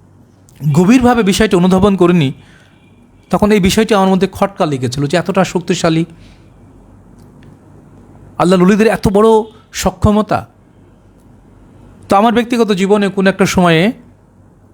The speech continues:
আমি নওগাঁ আখিরাপাড়া গিয়েছিলাম। তো সেখানে একটি বাহাসের পর্যায়ে রাত্রে গোলাগুলি পর্যন্ত হয়।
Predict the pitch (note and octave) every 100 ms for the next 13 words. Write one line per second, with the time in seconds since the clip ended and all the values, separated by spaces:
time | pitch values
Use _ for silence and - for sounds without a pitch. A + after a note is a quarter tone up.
0 | _ _ - - - E3 E3+ F3 F#3 F#3
1 | D#3 - F3+ E3+ D#3+ C#3+ B2 A#2 A#2+ B2
2 | A#2 F3+ - _ _ _ _ _ - -
3 | - - - - E3 F#3 F#3+ G#3 G3+ -
4 | F#3 E3 C#3+ D3 E3+ E3 F#3+ - D3+ B2
5 | C3 F3+ - _ _ _ _ _ _ -
6 | D#3+ - E3 E3+ F3 F3 F3+ F3 D3 C#3+
7 | B2+ B2 G2+ F#2